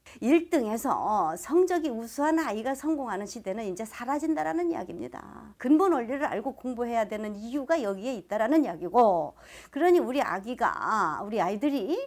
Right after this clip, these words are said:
세계적으로 좋은 학교 가게 해달라고 부처님께 빌지 말고 우리 아이가 바르게 실력을 쌓으며 세상과 접할 수 있도록 부처님과 신중님께 발언해야 옳은 것이다라는 이야기죠.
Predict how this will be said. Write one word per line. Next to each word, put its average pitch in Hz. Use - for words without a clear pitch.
세계적으로 233
좋은 240
학교 240
가게 277
해달라고 294
부처님께 330
빌지 214
말고 196
우리 311
아이가 208
바르게 330
실력을 190
쌓으며 208
세상과 214
접할 214
수 208
있도록 285
부처님과 226
신중님께 311
발언해야 196
옳은 262
것이다라는 180
이야기죠. -